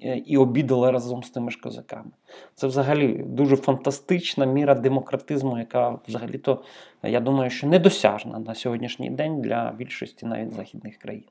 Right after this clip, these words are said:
Тобто дуже така воєнна демократія. Ну і про що я говорю? Е, тобто стреси сприймали по мірі їх надходження, <laughs> скажімо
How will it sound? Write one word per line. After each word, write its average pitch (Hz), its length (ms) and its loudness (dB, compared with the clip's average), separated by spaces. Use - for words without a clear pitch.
Тобто - 240 -8
дуже 165 320 0
така 139 240 0
воєнна 123 320 0
демократія. 113 580 -8
Ну 214 200 6
і 160 120 4
про - 220 -4
що - 180 0
я 135 120 10
говорю? 175 340 6
Е, 120 400 12
тобто 165 540 8
стреси 202 960 12
сприймали 160 720 10
по 147 280 4
мірі 156 440 6
їх 151 300 0
надходження, 117 840 -2
<laughs> - 0 -
скажімо - 420 -8